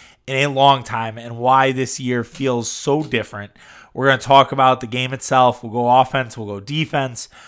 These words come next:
we'll go intangibles, we'll probably take a little look at Tampa Bay,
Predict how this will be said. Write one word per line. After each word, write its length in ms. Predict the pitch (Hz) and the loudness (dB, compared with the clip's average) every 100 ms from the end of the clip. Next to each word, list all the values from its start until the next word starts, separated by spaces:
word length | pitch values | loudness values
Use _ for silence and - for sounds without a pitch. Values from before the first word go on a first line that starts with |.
| - | -20
we'll 220 | - 110 | -10 -6
go 80 | 110 | -6
intangibles, 680 | 104 165 165 151 151 143 120 | -8 -6 -4 -2 0 0 -2
we'll 200 | 120 113 | -8 -12
probably 260 | - 123 117 | -6 -6 -4
take 240 | 127 113 | -6 -8
a 60 | 107 | -6
little 340 | 120 127 123 | -2 -2 -2
look 160 | 123 123 | -4 -6
at 160 | 107 | -14
Tampa 320 | - 107 98 | -16 -18 -18
Bay, 540 | 95 123 165 156 151 | -10 -4 0 0 -2